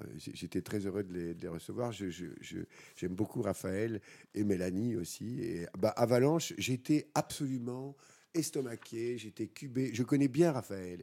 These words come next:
et j'ai lu son premier, euh, euh, et c'est les, les, les,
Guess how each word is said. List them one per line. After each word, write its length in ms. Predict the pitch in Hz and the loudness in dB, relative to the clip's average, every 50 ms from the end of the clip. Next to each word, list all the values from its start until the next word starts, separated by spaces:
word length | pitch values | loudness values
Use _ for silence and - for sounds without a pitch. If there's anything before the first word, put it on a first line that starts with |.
| - - | -6 -4
et 220 | 110 107 101 92 - - - - - _ - _ - | -2 -2 -2 -4 -8 -18 -20 -20 -20 _ -20 _ -8
j'ai 240 | - 90 123 135 135 | -2 2 4 4 4
lu 200 | 139 156 160 147 | 4 4 2 2
son 220 | - - 113 104 | 0 -2 -6 -6
premier, 580 | 95 - 131 131 123 127 131 135 131 127 120 - | -4 -2 0 0 2 2 2 2 0 0 -2 -2
euh, 240 | 90 95 95 92 92 - - - - - - - _ _ - | -4 -4 -4 -4 -6 -8 -10 -16 -20 -20 -20 -20 _ _ -6
euh, 280 | 95 98 95 92 87 87 90 85 82 - - - _ _ _ - | -4 -4 -4 -4 -4 -6 -6 -8 -10 -12 -16 -20 _ _ _ -4
et 220 | 107 107 90 87 | -4 -2 -2 -4
c'est 260 | 85 - - - 82 76 | -8 -8 -10 -10 -10 -8
les, 160 | 98 98 90 | -6 -6 -6
les, 160 | 80 87 85 - | -6 -8 -8 -8
les, 140 | 92 92 | -8 -8